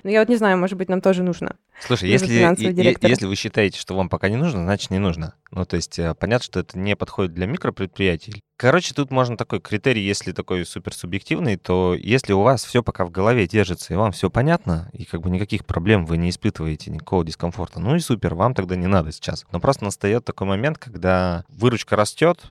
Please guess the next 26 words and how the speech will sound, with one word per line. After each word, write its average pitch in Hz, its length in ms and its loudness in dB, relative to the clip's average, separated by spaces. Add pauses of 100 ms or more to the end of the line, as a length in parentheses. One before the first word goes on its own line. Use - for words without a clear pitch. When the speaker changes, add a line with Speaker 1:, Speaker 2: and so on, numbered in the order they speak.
(140)
Speaker 2:
там, 78 160 -8
не 80 80 -8
знаю, 80 200 -4
дивидендов 95 640 2 (240)
почему-то 104 440 -2
больше 98 280 2
не 98 60 -2
становится, 127 720 0
кто-то 104 400 0
кому-то 101 340 0
начинает 87 500 -2
быть 95 200 -4
должен, 131 560 0
там, 78 200 -6
я 117 180 4
кому-то 110 300 0
должен, 90 440 0
мне 95 300 -2
кто-то 98 240 -2
должен, 87 580 0
и 85 480 -6 (380)
в - 60 -20
какой-то 120 300 -2
момент 120 280 0
ты - 80 -6
просто - 280 -8